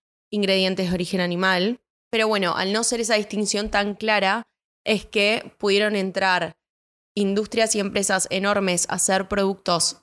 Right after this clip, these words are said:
igual de procesados, igual de dañinos para el cuerpo, como lo eran los productos que tenían ingredientes de origen animal, ponerles un label que diga que son veganos y que se empiecen a considerar saludables o que el porcentaje de la gente que son veganos o están tratando de dejar de comer carne animal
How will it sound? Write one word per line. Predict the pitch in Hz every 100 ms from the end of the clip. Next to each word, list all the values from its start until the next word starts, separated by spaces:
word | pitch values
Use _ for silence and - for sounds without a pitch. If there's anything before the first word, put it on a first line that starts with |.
| -
igual | 190 180 196
de | 220
procesados, | 226 202 175 175 196 170 160 -
igual | 180 175 185 202 -
de | 208
dañinos | 196 190 196 196 185
para | 185 175
el | 170
cuerpo, | 202 190 - 190 214 _ _
como | 180 185 180
lo | 185
eran | 185 196
los | 190 -
productos | 185 185 190 185
que | 175
tenían | 170 196 190
ingredientes | 185 180 175 185
de |
origen | 180 180 175
animal, | 185 185 180 214 _ _ _ _ _ -
ponerles | 190 214 240 226
un | 214 208
label | 208 180 175 175
que | 180
diga | 180 170
que |
son | 170 190
veganos | 208 214 220 247 - -
y | 226 202 -
que | -
se | 208 214
empiecen | 208 196 214
a | 202
considerar | 196 - 202 190
saludables | 185 214 240 233 240 247 -
o | 208
que | 202 202 202 -
el | 190
porcentaje | 185 180 180 190 208 220
de | 208
la | 196
gente | 190 196 175 170
que | 175 170
son | - 180
veganos | 190 180 175 175
o |
están | 185 175
tratando | 180 180 175
de | 165
dejar | 160 - 175
de | 175
comer | 180 185 180
carne | 185 180 185 185
animal | 175 185 190 196 196